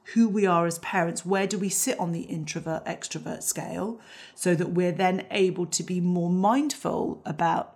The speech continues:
"Ah, okay, well, that's interesting. That's why I find it difficult or more difficult, or I have to make more of an effort with this child, because actually we're not necessarily in those,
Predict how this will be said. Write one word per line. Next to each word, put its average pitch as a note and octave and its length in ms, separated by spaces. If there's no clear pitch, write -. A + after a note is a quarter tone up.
"Ah, B3+ 340
okay, - 340
well, E3 140
that's - 260
interesting. E3+ 460
That's - 300
why F#3 680
I F3+ 180
find E3 300
it - 200
difficult - 640
or E3 140
more G3 360
difficult, - 420
or - 60
I C#3 40
have - 120
to E3+ 80
make D#3+ 140
more G3+ 420
of F#3+ 120
an F3 80
effort - 260
with D#3+ 140
this C#4 200
child, - 540
because F#3 240
actually A3+ 300
we're G#3+ 140
not - 240
necessarily C4+ 680
in D#3 120
those, D#3 260